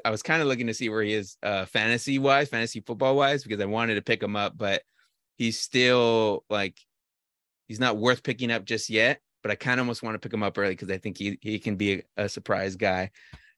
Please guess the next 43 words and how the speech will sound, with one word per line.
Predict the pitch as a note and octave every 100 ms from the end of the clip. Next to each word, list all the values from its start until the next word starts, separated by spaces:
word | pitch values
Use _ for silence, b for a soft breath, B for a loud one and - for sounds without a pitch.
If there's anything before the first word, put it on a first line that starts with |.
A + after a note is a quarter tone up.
| -
down | G#2 G2
the | F#2+
road. | F#2 F2+ F2+ F2+
But, | A2 G#2
um, | G2+ G2 F#2+ F#2+ _ _ _ _ _ _ _ -
uh, | G#2 G#2+ G#2 B2+
yeah, | C#3 G#2
so | - C3 A#2+
going | A2 B2+
back | B2+ B2+
to | -
Bobo, | G#2 B2 A#2+ A#2+ A#2 A#2 -
he | G#2+ G#2+
was | G2+
the | G#2
primary | - A#2+ A#2 A2+ A2
punt | B2+ -
returner | A2 B2+ A#2+ A#2 A2+ -
in | G#2+ G#2
the | G#2
Bowling | F#2+ G#2 G2
Green | A2+ B2
game, | A#2 A#2 A2
but | G#2
had | G#2
mixed | G2+ G2+ -
results. | G2 G2+ G#2+ G#2 - - b b b -
Um, | G2 F#2 F2 E2+ _ _ _ _ _ _ _
got | B2+ A2
hit | A2 A#2+ A#2
early, | A#2+ A#2+ A#2 A2+ - b b b
uh, | G2+ G2
on | G2+
a | F#2
fair | B2 A#2
catch | - A#2+ A2+ A2 G#2+ - - _ _ -
there, | - A#2 A2+ A2+ A2+ A2
and | G2 A2 G#2+ G#2+ G2+
I | - G2+
think | G#2+
on | G2
his | F#2
first | - A#2 A2+ -